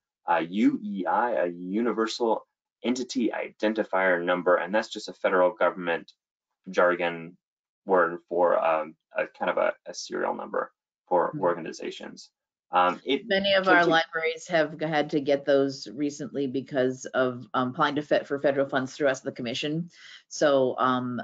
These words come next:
Speaker 2: some of our libraries have one already. So if you have one, you're good to go. If not, we can help you get one too and figure out how to get it. Basically,
Speaker 1: Yes.
Speaker 2: go to sam dot gov and it guides you through what you need to do to apply for one. Doesn't cost anything. It's just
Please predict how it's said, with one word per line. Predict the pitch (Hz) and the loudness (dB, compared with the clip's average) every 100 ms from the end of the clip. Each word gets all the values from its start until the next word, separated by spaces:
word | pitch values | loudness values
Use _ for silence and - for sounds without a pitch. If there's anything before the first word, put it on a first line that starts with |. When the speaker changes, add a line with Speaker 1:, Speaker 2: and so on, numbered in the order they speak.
| - | -6
Speaker 2:
some | - 156 | -2 0
of | 160 | 4
our | |
libraries | 180 190 214 214 | 4 6 4 2
have | 233 220 | 2 0
one | 254 370 _ _ - | -2 -6 _ _ -4
already. | 143 151 269 - _ _ | 0 0 -2 -6 _ _
So | - 147 127 123 | -10 -6 -6 -6
if | 135 135 | -10 -10
you | 139 | -8
have | 143 175 | -8 -8
one, | 131 127 | -6 -6
you're | 127 | -4
good | 123 127 | -4 -4
to | |
go. | 117 143 | 0 2
If | 131 - | 2 -2
not, | 143 147 160 _ - | -2 -2 -4 _ -10
we | 131 | -8
can | - | -8
help | 131 117 | -8 -8
you | 123 | -6
get | 127 | -6
one | 101 101 | -8 -10
too | 107 117 | -6 -6
and | 98 | -6
figure | 110 113 98 | -8 -4 -2
out | - - | -2 -8
how | 123 | -12
to | 110 | -6
get | 104 | -4
it. | - | 0
Basically, | 170 160 147 | 2 2 0
Speaker 1:
Yes. | - | 0
Speaker 2:
go | 135 | -2
to | 131 | -2
sam | - 139 139 | 0 0 2
dot | 139 131 | 2 2
gov | 131 139 156 - - _ | 2 2 0 -8 -20 _
and | 170 151 | 2 2
it | 131 | 2
guides | 131 117 120 | 0 0 -4
you | |
through | 120 - 117 110 117 - _ _ | -8 -8 -6 -4 -4 -10 _ _
what | 143 127 | 0 2
you | 127 | 2
need | 107 | -2
to | 113 | -4
do | 107 | -2
to | 107 | 0
apply | 107 - - | -2 -2 -6
for | 107 | -4
one. | 110 101 117 | -4 -4 -4
Doesn't | 135 135 | -6 -4
cost | - 143 - | -2 -2 -2
anything. | 143 139 135 | -2 0 0
It's | 127 131 | 0 -2
just | 139 131 - | 0 -2 -4